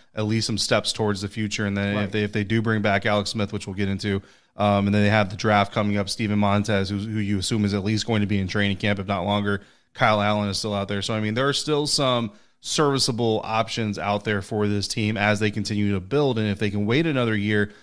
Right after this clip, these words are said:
Speaker 1: without having to necessarily sell the farm for a quarterback, they can build a nucleus. I mean, listen, if, if you've been paying attention to the football atmosphere for any period of time, for our listeners out there, you know, every single year there's a, there's a new hot quarterback. Every single year there's a new hot veteran quarterback or,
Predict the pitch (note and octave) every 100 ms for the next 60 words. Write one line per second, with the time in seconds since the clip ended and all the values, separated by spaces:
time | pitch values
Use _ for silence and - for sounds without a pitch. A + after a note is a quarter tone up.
0 | - - A2 A#2 A#2 A#2 G#2+ G#2+ G#2 G#2+
1 | G#2 A2+ G#2+ G#2 G2 B2+ A2 G#2 - A2
2 | G#2 G2+ G2 _ _ _ A#2+ G#2 - B2+
3 | A#2+ A2 G#2+ A2 G#2 F#2+ G2+ A2 G#2 G#2
4 | A#2+ A#2 G#2 A2 G#2+ G#2+ D2 E2 D2 A#2+
5 | A2 G#2+ G2+ A#2 A2+ A2+ G#2+ G#2+ C3+ C#3
6 | B2+ B2 B2+ G#2+ C3 A2+ A2 G#2 G#2+ G#2+
7 | - G#2 G2 - _ _ - A#2+ A2+ A#2
8 | G#2 G#2+ A2+ G#2+ G#2 G2 G#2 - G#2+ G2+
9 | G2 G2+ F#2+ G2+ G#2+ G2+ - _ - C3
10 | C#3+ C3+ C#3 B2+ A#2+ A#2+ A2+ A2 G#2+ A#2
11 | A#2+ A#2+ A#2+ A2+ A#2 G#2 A#2 - B2 G#2+
12 | G2 G2 - B2 A#2 B2+ C#3 B2+ A#2 A#2+
13 | G#2+ G2 A2+ G2+ G#2+ F#2+ A2 D3 F#3+ A#2+
14 | A2+ G2+ F#2 G2 G2 G#2